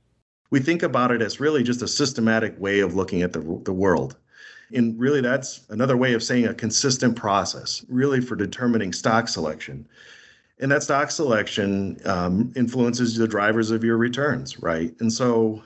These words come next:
a factor, by definition, has to, uh, effectively have a logical story, a why. So it, it helps bring, um, a level of communication and transparency, we think, to, to what we're doing ultimately, which is to consistently beat that benchmark.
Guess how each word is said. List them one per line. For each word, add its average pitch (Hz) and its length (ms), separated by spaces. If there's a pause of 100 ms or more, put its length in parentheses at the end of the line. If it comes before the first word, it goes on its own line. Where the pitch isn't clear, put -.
(320)
a 107 80
factor, 143 500
by 113 200
definition, 110 1000 (600)
has 139 280
to, 110 480
uh, 95 240
effectively 135 480
have 110 160
a 107 60
logical 101 580
story, 95 520
a 92 80
why. 92 600
So 135 240
it, 123 80
it 123 160
helps 170 400
bring, 127 640
um, 95 480 (320)
a 113 60
level 131 260
of 131 120
communication 123 760
and 95 100
transparency, 110 840
we 90 100
think, 92 440
to, 98 520 (460)
to 127 100
what 139 200
we're 135 100
doing 139 280
ultimately, 117 540
which 120 220
is 113 140
to - 120
consistently 120 640
beat 104 220
that 101 220
benchmark. 117 560